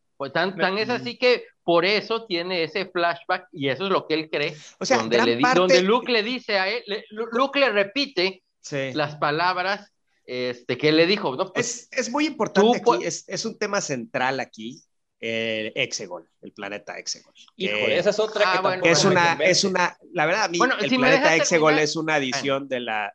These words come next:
Speaker 3: de las películas que a mí me cagó, es una parte de la,
Speaker 2: Sí.
Speaker 3: de la última
Speaker 2: Ah.
Speaker 3: película que es pésima. Sin
Speaker 2: Precisamente.
Speaker 3: embargo, aquí, sin embargo, aquí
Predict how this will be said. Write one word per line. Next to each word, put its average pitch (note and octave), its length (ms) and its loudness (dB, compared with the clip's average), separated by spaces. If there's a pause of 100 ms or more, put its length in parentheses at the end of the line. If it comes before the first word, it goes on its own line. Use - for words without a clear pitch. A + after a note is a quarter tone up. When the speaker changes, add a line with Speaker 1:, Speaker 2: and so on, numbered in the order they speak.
Speaker 3:
de A2 80 -4
las A2 180 -2
películas B2 520 -2
que - 100 -8
a G#2 40 -8
mí A#2+ 80 -6
me B2 180 -4
cagó, G2+ 420 -4
es A#2 120 -4
una A#2+ 180 -6
parte A#2 320 -6
de G2+ 100 -8
la, F#2 120 -10
Speaker 2:
Sí. C3 280 -8 (120)
Speaker 3:
de G#2 100 -8
la G#2 220 -2
última A#2+ 300 -2
Speaker 2:
Ah. - 80 -4
Speaker 3:
película A2+ 420 -4
que A#2 100 -12
es A2 100 -8
pésima. B2+ 720 -4 (160)
Sin - 300 -20
Speaker 2:
Precisamente. G#3+ 400 0
Speaker 3:
embargo, B3+ 300 2
aquí, B3+ 420 -2 (520)
sin G3+ 240 -4
embargo, G3+ 400 2
aquí G3+ 460 -6